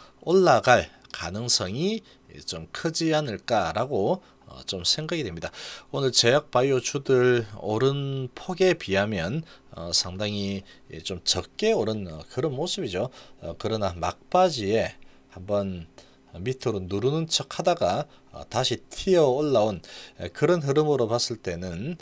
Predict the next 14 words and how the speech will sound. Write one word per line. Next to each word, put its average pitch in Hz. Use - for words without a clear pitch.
어, 143
기술적으로도 127
뭐 82
아주 92
양호하다. 127
오일선, 131
어, 87
딱 -
회복하고, 175
어, 76
마무리를 110
했죠. 143
자, -
그러면은, 110